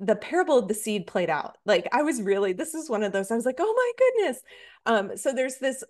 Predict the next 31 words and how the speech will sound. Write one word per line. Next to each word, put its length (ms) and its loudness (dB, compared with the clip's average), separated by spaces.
side 640 0
kind 240 -2
of 120 -6
thing 260 -6
where 120 -2
we 200 -4
see 360 -2
these 260 -2
four 340 2
different 320 0
types 320 -2
of 100 -2
seeds 480 -8
kind 240 -4
of 140 -8
played 260 -2
out 300 -4
in 240 -2
the, 260 -2
in 200 4
Mark 240 0
chapter 320 -4
six, 440 -6
but 140 -2
we 140 4
also 420 4
see, 540 -6
um, 540 -2
this, 640 2
um, 280 -2
really 760 -2